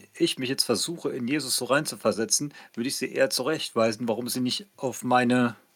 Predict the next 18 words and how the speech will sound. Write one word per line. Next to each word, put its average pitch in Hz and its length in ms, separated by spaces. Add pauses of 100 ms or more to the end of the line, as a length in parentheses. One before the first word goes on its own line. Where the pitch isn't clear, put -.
(120)
Ankündigungen 113 640
davor 113 300
gehört 123 340
haben. 98 400
Ich - 140
würde 113 120
sagen, 107 240
hey, 107 140
ich - 100
habe 104 80
doch - 140
schon 98 260
Wochen - 280
davor 120 340
immer 139 260
gesagt, 120 460
ich - 120
werd - 280